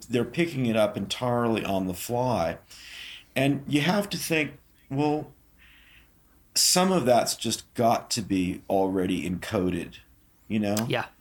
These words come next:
Speaker 2: right,
Speaker 1: It really
Speaker 2: right.
Speaker 1: does.
Speaker 2: Yeah, Gus, Gus has been trying to make noises now. He's a little advanced. I'm gonna brag a bit.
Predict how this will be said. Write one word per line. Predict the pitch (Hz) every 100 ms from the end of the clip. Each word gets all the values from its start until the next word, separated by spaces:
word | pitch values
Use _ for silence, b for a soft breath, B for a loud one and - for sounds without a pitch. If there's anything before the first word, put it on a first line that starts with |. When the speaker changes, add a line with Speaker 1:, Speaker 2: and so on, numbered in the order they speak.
| 135
Speaker 2:
right, | 123
Speaker 1:
It | 113
really | 123 131 131
Speaker 2:
right. | 123
Speaker 1:
does. | 113 98 85 67 - - - b b b -
Speaker 2:
Yeah, | 120
Gus, | 127 147 170 -
Gus | - 160
has | 180
been | 147 139
trying | 131 139 131
to | 127 135 127 -
make | 143 131 127
noises | 127 120 123 139 127
now. | 143 160
He's | 147 151 147 - B B -
a |
little | 175 185 202
advanced. | 175 147 139 147 -
I'm | 143
gonna | 139 135
brag | 131 120 123
a | 123
bit. | 123 131